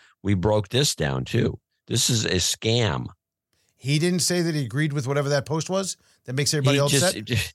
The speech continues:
Speaker 1: <laughs> you have to see the whole thing in context of the previous two or three posts to get what's really going on there.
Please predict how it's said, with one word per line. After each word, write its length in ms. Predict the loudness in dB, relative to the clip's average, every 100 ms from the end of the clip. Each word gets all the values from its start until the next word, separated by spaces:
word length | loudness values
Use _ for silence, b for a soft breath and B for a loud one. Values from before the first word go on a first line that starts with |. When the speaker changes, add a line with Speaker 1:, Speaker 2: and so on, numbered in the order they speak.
| _
Speaker 1:
<laughs> 140 | _
you 140 | 2 4
have 260 | 4 2
to 240 | -2 -4 -2
see 260 | 0 2 4
the 120 | 4
whole 220 | 4 2
thing 260 | 2 2 2
in 140 | 2
context 600 | 2 0 0 0 0 0
of 100 | 0
the 100 | 0
previous 600 | -2 0 2 4 2 2 0
two 220 | 0 2
or 80 | 2
three 260 | 2 0
posts 800 | 0 2 2 2 -2 -4 -6 -8 b b b b _
to 80 | -6
get 360 | -2 0 0 0
what's 360 | -2 -2 -6 -10
really 400 | -2 2 4 4
going 340 | 4 2 2 2
on 300 | 2 0 0
there. 360 | -2 -6 -10